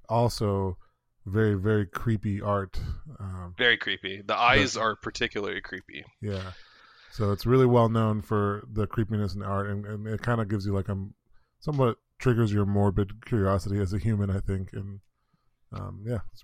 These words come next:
Speaker 1: but it's really, really well written, too.
Speaker 2: I will say, if you're, uh, like, it's a very sad show, so if you're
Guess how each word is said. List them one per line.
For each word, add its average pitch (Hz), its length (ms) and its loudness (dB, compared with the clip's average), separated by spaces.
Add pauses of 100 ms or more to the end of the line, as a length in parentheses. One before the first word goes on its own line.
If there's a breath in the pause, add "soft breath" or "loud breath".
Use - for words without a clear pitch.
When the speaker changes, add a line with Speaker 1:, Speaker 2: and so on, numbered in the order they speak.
Speaker 1:
but 110 100 -2
it's 101 140 -10
really, 123 200 6
really 120 260 2
well 107 180 4
written, 95 300 -2
too. - 160 -10 (720)
Speaker 2:
I 113 100 4
will 131 180 4
say, 139 340 6
if - 160 4
you're, 110 420 4
uh, 95 400 -2 (340)
like, 98 480 -8 (220)
it's 113 180 -6
a 110 80 -2
very 101 220 0
sad 95 320 -4
show, 131 240 2
so 92 480 -8
if - 200 -14
you're 87 340 -10